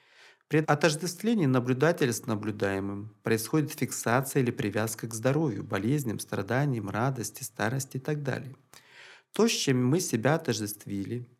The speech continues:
пусть даже неосознанно, уже есть наша команда к материализации. При разотождествлении наблюдателя с наблюдаемым происходит исцеление,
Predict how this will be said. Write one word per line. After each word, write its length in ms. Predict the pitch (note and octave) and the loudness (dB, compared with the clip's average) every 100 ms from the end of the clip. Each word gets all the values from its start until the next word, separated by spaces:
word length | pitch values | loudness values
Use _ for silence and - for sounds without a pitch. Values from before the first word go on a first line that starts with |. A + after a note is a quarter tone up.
| _ - - _ | _ -20 -20 _
пусть 220 | - G#3+ G#3+ | 0 0 6
даже 260 | F3 F3 | 4 6
неосознанно, 800 | C#3 A2+ - A2+ G2+ G#2+ A2 C3+ - | 4 2 0 -4 -4 -4 -4 -6 -4
уже 240 | A#2 A#2 | 0 2
есть 360 | A#2+ A2 A2+ - | 2 0 -2 0
наша 280 | A#2+ G#2+ G#2 | 2 2 -2
команда 540 | - G2 G#2 C3 D#3 | -2 -2 0 0 -2
к 120 | D3 | -2
материализации. 920 | C3 - C#3 D#3+ D3+ D#3+ A#2 - - C#3 _ - _ _ _ _ | -4 0 0 0 0 0 0 -8 -12 -16 _ -20 _ _ _ _
При 200 | C3 C#3 | 4 6
разотождествлении 1000 | B2+ B2 A#2+ B2 A2 A2+ - G#2+ A2+ G#2+ | 6 4 0 -4 -4 -4 -4 0 2 2
наблюдателя 680 | G#2 G#2+ A#2 A#2 A2 A2 G2+ | 0 0 0 4 2 2 -4
с 120 | - | -2
наблюдаемым 720 | A2 G2+ G2+ G2+ B2 D#3 G#2 | -4 -2 0 0 2 0 -2
происходит 580 | E2+ - G2+ - A2+ A2+ | -6 -4 -4 0 -2 -2
исцеление, 760 | C3+ C#3 D3+ D#3 D#3 G2 G2 | -4 -2 -2 2 0 0 -6